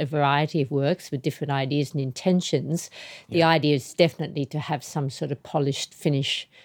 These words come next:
Speaker 1: with it, rather than saying, "Well, this is a work in progress and we might continue it. It could go this way, it could go a different way,"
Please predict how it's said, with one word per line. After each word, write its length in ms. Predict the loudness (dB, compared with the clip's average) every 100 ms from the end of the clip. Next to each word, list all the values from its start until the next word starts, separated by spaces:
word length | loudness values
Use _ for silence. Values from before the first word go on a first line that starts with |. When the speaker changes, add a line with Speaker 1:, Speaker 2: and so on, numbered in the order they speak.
| _ _ _
Speaker 1:
with 300 | 4 6 6
it, 320 | 2 -4 -10 -6
rather 360 | 2 2 2 -2
than 80 |
saying, 360 | -4 0 0 2
"Well, 80 | 0
this 240 | -2 -4
is 120 | -6
a 40 | -2
work 280 | -2 -2 -4
in 120 | -6
progress 580 | -4 -4 -2 -4 -4 -6
and 260 | -4 -2
we 160 | -4 -2
might 240 | -4 -6 -6
continue 480 | -8 -2 0 2
it. 140 | 0 -2
It 100 | -6
could 160 | -8
go 160 | -6 -6
this 280 | -6 -6 0
way, 360 | 4 6 4
it 80 | 2
could 160 | -4 -2
go 140 | -2
a 60 | 0
different 340 | -4 -6 -6
way," 400 | 2 2 4 0